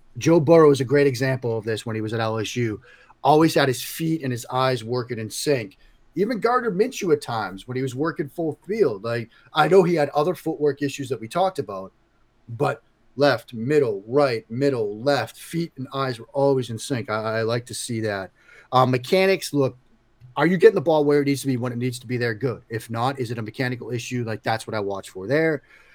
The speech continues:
And then sort of some big picture stuff, um, athleticism. Like, are you functionally athletic enough to survive in the N F L? Like, we'll have the Carson Strong debates at some point. I know that's going to be an issue with some people. It's going to be a functional athleticism thing.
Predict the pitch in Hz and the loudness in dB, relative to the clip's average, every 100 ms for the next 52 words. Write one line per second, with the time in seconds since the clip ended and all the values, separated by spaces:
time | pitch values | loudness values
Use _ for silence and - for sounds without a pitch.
0 | _ 135 151 147 139 - 165 139 127 113 | _ 0 0 0 -2 0 2 2 0 -2
1 | 127 117 143 135 123 135 127 123 - _ | -4 -2 -4 -4 -6 -4 -4 -6 -16 _
2 | _ 110 101 101 117 110 123 120 131 117 | _ -6 -4 0 -2 0 -4 -2 -4 -6
3 | 110 110 - 131 139 - 147 135 151 135 | -6 -8 -4 -4 -4 0 -2 0 -2 0
4 | 131 123 123 120 120 113 113 113 104 107 | 2 0 -2 -6 -6 -8 -10 -12 -8 -4
5 | 110 107 104 104 104 - 98 - _ _ | -4 -4 -8 -8 -8 -6 -8 -10 _ _
6 | - 117 123 120 135 139 123 120 135 127 | -6 -2 0 2 4 2 -2 -4 -2 -2
7 | - 120 - 120 117 110 104 113 110 - | -4 -10 -6 -2 -2 -4 -4 -4 -4 -8
8 | 123 117 - 113 104 - 135 165 185 _ | -8 -8 -8 -10 -12 -8 -4 -4 -4 _
9 | _ _ _ - 113 113 113 110 127 117 | _ _ _ -10 -8 -4 -4 -4 -4 -4
10 | 110 107 139 151 139 147 127 139 143 139 | -2 0 0 -2 -2 -2 0 0 2 0
11 | 120 _ _ _ _ 143 - 147 143 131 | -2 _ _ _ _ -8 -2 0 0 -2
12 | 131 117 107 147 139 151 127 120 110 120 | -8 -8 -8 -6 -4 -6 -6 -4 -6 -6
13 | 131 127 127 120 113 127 123 | -6 -6 -8 -10 -6 -6 -6